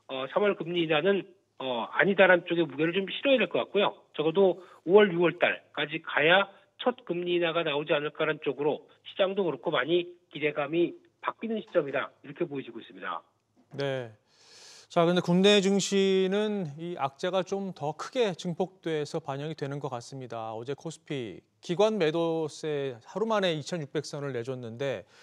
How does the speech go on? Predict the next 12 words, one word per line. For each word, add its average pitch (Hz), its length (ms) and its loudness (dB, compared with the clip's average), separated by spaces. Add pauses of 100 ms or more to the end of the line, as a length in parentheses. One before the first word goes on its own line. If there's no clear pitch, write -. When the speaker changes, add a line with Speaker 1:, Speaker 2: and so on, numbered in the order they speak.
(320)
Speaker 2:
저 165 360 4
피비알 240 760 4
랠리도 165 800 0
숨고르기에 170 560 -6
들어간 143 340 -6
모습이에요. 123 720 -8
이럴 185 180 0
때 220 100 0
전략 156 440 -2
어떻게 190 240 -2
짜야 156 240 -2
할까요? 123 480 -8